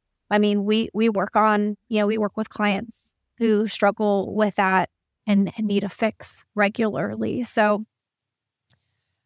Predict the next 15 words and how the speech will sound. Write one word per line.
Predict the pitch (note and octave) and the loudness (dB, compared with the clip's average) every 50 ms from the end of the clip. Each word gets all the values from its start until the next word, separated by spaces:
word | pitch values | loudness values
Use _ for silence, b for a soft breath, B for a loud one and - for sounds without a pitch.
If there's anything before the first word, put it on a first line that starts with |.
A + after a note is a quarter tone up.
| _ _ - | _ _ -2
really | G#3+ A#3 A3+ A3 | 0 0 2 2
glad | - A3+ G3+ G3+ G3+ | 2 4 4 4 4
that | - - | 2 -2
you | - G#3+ | -4 -2
brought | - G3 F3+ - - | 0 2 2 2 2
that | G#3 F#3+ G3 | 2 2 2
up, | F#3 F#3+ - - - | 2 2 0 -2 -4
in | - F#3+ G3 | -2 -2 0
addition | F3 F3+ - D#3+ F#3+ - - G#3 F3 F3 F#3+ G3 G3 - | 0 -2 -2 -4 -4 -4 -4 -2 -2 -2 -2 -4 -4 -4
to | - F#3+ F#3 F3+ F3 E3+ E3+ | -2 0 0 0 0 -2 -2
the | E3+ E3+ | -2 -2
importance | E3+ E3+ - - E3 - - F#3+ F#3+ - - - - | -4 -4 -4 -4 -6 -4 -6 -8 -12 -12 -10 -8 -4
of | F3 E3+ E3 F#3+ | -4 -4 -4 -4
solid | - - - D#3 D#3+ D3+ - | -4 -2 0 0 0 0 -2
communication | - F#3+ F3+ E3 D#3+ - - D3 D#3+ - - G#3 A3 A3+ A3+ A#3 A3+ | -2 -4 -4 -4 -6 -6 -8 -8 -6 -4 -2 0 0 0 0 0 -2